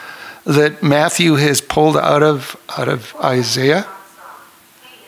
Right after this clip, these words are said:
I've got Alexa talking to me in the background. Can you imagine? Joseph has been invited to father the Lord's Son. Um,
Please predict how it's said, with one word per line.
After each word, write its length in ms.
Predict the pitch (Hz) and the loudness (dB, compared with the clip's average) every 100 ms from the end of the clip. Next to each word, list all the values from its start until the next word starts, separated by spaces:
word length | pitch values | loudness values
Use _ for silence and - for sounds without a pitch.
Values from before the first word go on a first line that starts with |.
| - - - - - - - - _ _ - _ _ 440 440 440 440 453 480 - 539 - - - - - - - 185 - - - - - - | -20 -20 -20 -20 -20 -20 -20 -20 _ _ -20 _ _ -20 -20 -20 -20 -18 -18 -18 -20 -20 -20 -20 -20 -20 -20 -20 -20 -20 -18 -16 -12 -10 0
I've 180 | 240 240 | 0 4
got 160 | 302 | 4
Alexa 520 | 254 208 220 - 147 | 6 4 2 2 0
talking 360 | 127 135 131 139 | 2 2 2 2
to 60 | 139 | 2
me 140 | 143 | 2
in 80 | 131 | 2
the 60 | |
background. 580 | 127 135 139 - 117 117 | 2 2 2 0 -4 -4
Can 120 | 180 | 2
you 160 | 220 269 | 4 4
imagine? 540 | 175 175 185 233 233 - - - - - | 4 2 0 0 0 -4 -16 -20 -16 -2
Joseph 400 | 247 311 247 269 | 4 4 4 4
has 140 | 277 226 | 4 4
been 240 | 277 277 | 6 6
invited 760 | 285 254 202 226 247 240 175 | 6 4 4 4 6 4 4
to 100 | 190 | 0
father 800 | - - 180 190 196 190 165 156 | 0 2 4 6 4 4 4 2
the 160 | - 160 | 2 0
Lord's 440 | 147 147 147 131 | 4 4 2 2
Son. 520 | - 151 131 110 113 117 - - - 156 | 2 2 2 0 -4 -12 -18 -14 -12 -8
Um, 360 | 143 123 120 | -6 -6 -8